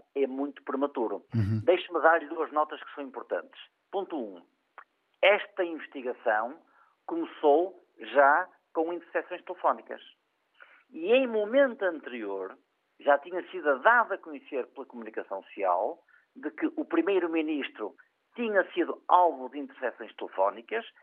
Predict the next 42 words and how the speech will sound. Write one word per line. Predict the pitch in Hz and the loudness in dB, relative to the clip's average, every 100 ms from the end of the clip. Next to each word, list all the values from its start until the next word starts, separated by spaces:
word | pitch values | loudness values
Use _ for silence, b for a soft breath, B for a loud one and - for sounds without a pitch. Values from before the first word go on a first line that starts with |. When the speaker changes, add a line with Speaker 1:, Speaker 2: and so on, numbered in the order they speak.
| b b | b b
Speaker 1:
e | - | -16
que | - | 0
estavam | 196 175 165 | 4 4 2
a | 147 | -8
ser | 151 135 | -4 -4
avaliadas | 117 120 113 127 143 190 208 _ _ _ - | -2 -4 -2 0 0 -2 -10 _ _ _ -8
pelo | 156 143 | -8 -6
presidente, | 131 135 110 117 160 - | -10 -14 -10 -2 0 0
porque | - 117 | -4 -6
é | |
assim | - 98 | -6 -10
que | 98 | -6
manda | 107 110 | 2 4
a | 131 | 6
lei, | 165 196 _ b b | 4 0 _ b b
pelo | - 156 135 | -2 0 -2
presidente | - 120 127 120 170 190 - | -8 -6 -6 0 0 0 -6
do | 139 | -20
Supremo | - 117 160 190 180 | -18 -8 0 2 2
Tribunal | - 127 180 | 0 4 4
de | - | 2
Justiça. | - - - | -12 -10 -4
Speaker 2:
A | 117 | 0
partir | 120 127 | 4 4
do | |
Speaker 1:
Portanto, | 113 | 6
Speaker 2:
momento | 127 135 | 6 6
em | 120 | 2
que | |
está | - 131 | 2 2
envolvido | 104 110 101 127 113 113 | 4 2 2 2 2 0
o | 117 101 | -2 -2
primeiro-ministro, | 107 107 101 113 110 | 0 0 4 2 2
o | 104 | 0
chefe | 127 110 | 0 0
do | 95 | -2
governo. | 85 85 76 76 | -6 -6 -8 -12
Speaker 1:
Exatamente. | 120 139 - - - | 2 2 2 -8 0
Quer | 160 151 | 0 0
isto | 143 | -4
dizer | - 190 196 | 0 2 2
que | - 196 233 | 0 -2 -2